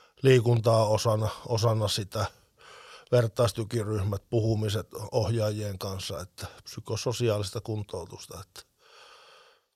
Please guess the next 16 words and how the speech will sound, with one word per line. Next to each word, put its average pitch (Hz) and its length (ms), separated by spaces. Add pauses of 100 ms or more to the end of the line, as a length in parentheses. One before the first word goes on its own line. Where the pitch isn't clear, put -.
(220)
se 120 160
on 113 80
ollut 120 240 (560)
itselleen 135 440
niinku 131 160
toinen 131 460
perhe, 113 320
että 95 220
mä 101 200
olin 98 280
sitten - 280
siellä 107 320 (580)
hoidon 113 280
jälkeen 113 480
vielä 113 260
jäin 113 240